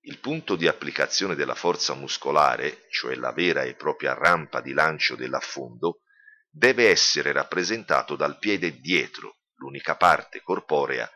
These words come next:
che quindi, al termine dell'esecuzione dell'intero movimento, non avrà mutato la sua originaria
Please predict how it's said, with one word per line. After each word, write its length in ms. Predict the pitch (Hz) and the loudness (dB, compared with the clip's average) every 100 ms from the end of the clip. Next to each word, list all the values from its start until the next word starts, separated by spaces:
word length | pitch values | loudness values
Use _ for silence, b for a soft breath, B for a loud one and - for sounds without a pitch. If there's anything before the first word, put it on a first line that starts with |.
| B B B | B B B
che 160 | 101 - | -6 -4
quindi, 520 | 120 90 71 60 - | -4 -4 -6 -14 -14
al 200 | - - - | -10 -10 4
termine 460 | 95 80 76 64 | 4 4 -4 -8
dell'esecuzione 920 | 65 67 71 76 73 - - 104 73 | -10 -6 -6 -6 -10 -2 2 2 2
dell'intero 500 | 62 62 71 - 90 | -8 -10 -12 -2 0
movimento, 680 | 78 90 143 85 71 - 67 | 0 -2 -2 -4 -6 -8 -8
non 220 | 76 92 | -4 0
avrà 260 | 98 95 85 | 2 4 2
mutato 580 | 85 - - 57 - 76 | 0 -6 -2 -4 -4 -4
la 100 | 80 | -2
sua 360 | - 92 76 | -2 -2 -2
originaria 760 | 107 107 98 104 69 62 62 | -4 -8 -4 -2 -2 -4 -6